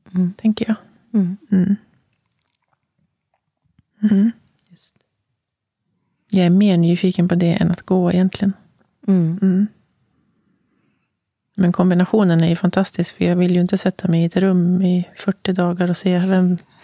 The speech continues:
Speaker 2: vem jag är.
Speaker 1: Vem dyker upp?
Speaker 2: Nej. <laughs> Utan, eh,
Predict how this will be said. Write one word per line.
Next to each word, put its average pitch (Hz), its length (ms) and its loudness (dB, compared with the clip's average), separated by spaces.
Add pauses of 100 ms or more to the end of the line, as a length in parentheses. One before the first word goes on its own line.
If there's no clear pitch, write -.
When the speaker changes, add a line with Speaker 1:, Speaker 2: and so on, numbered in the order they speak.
(320)
Speaker 2:
vem 214 220 2
jag 175 120 4
är. 180 240 2
Speaker 1:
Vem 196 200 4
dyker 190 420 2
upp? - 260 -4
Speaker 2:
Nej. 196 380 2 (380)
<laughs> - 380 -20
Utan, 175 520 -2 (480)
eh, 175 400 0